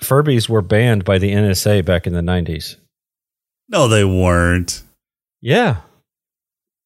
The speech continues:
Speaker 1: This is truly the end of the days. The little creatures were cur-, clearly capable of some pretty horrible stuff.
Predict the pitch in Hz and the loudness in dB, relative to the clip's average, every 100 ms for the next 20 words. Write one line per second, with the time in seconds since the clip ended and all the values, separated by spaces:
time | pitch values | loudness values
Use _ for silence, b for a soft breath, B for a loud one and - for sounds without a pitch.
0 | _ _ _ _ - 131 147 - 156 180 | _ _ _ _ -6 -2 -2 0 2 4
1 | 165 170 151 160 151 131 139 113 123 117 | 4 4 4 2 0 2 2 2 4 4
2 | 95 98 104 120 156 - 170 147 139 113 | 2 0 0 2 0 0 -2 0 0 -2
3 | 101 - 139 151 - _ - 151 170 190 | -6 -4 0 0 -2 _ -6 -2 0 0
4 | 196 - 175 160 117 113 113 101 104 - | -2 -2 -2 0 0 0 2 0 0 0
5 | 107 95 _ - 151 156 143 143 120 - | 0 -2 _ -4 -2 0 0 0 -2 -4
6 | - 92 - | -2 -2 -2